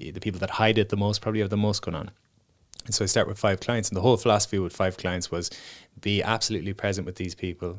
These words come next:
Before I knew what presence was, but be there. Don't be thinking, don't be on your phone, don't be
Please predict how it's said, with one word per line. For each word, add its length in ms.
Before 260
I 80
knew 140
what 160
presence 480
was, 200
but 220
be 160
there. 360
Don't 160
be 80
thinking, 400
don't 120
be 100
on 80
your 80
phone, 380
don't 160
be 300